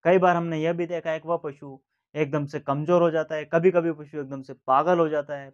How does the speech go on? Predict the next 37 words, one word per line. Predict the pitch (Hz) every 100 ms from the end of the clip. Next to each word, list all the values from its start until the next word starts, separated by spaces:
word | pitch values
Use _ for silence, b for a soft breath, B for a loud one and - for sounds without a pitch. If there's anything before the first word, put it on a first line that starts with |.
| -
पशु | 139 -
अंधा | 147 143 156
हो | 170 151
जाता | 143 135 127
है, | 123 131 _ _ _ _ _ _ _ _ 151
गोल-गोल | 147 175 160 156
चक्कर | 135 147 - 170
लगाने | 160 151 151
लगता | 143 139 131
है, | 127 131 _ _
कभी-कभी | 156 175 190 185 175
पशु | 160 147 160
के | 147
मुंह | 147 139
से | 139
लार | 127 143 170
बहने | 156 147 147
लगती | 139 -
है, | 139
लार | 135 156
टपकने | 156 147 139 135
लगती | 123 117 - 120
है, | 127 _ _ _
कभी-कभी | 156 170 185 175 165 160
पशु | 156 156
में | 160 151
म्यूकस | 147 160 185 170
मेम्ब्रेन | 170 160 160 156
यदि | 151
आप | 143 139
उसकी | 131 110
खोल | - 160
कर | 160 156
देखेंगे, | 151 147 147
यदि | 143
उसकी | 143 - 165
आंख | 190 170